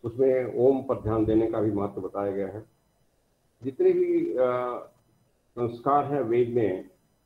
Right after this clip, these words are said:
जो यज्ञ होते हैं, वो सभी समाप्त हो जाते हैं, उनका फल समाप्त हो जाता है, लेकिन जो शब्दांश ओम है,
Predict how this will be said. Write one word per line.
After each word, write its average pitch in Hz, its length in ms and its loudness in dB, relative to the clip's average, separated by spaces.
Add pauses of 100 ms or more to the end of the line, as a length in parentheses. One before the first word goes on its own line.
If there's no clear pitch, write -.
(500)
जो 113 100 2
यज्ञ 127 300 -2
होते 113 300 0
हैं, 101 400 -2 (640)
वो 123 120 -2
सभी 143 600 -2 (760)
समाप्त 127 380 -2
हो 131 60 2
जाते 127 200 0
हैं, 143 80 0
उनका 120 200 -2
फल 131 200 -2
समाप्त 117 340 -4
हो 131 60 2
जाता 113 260 -2
है, 92 320 -6 (560)
लेकिन 113 220 -4
जो 117 100 0
शब्दांश 127 600 -2
ओम 135 240 2
है, 95 400 -4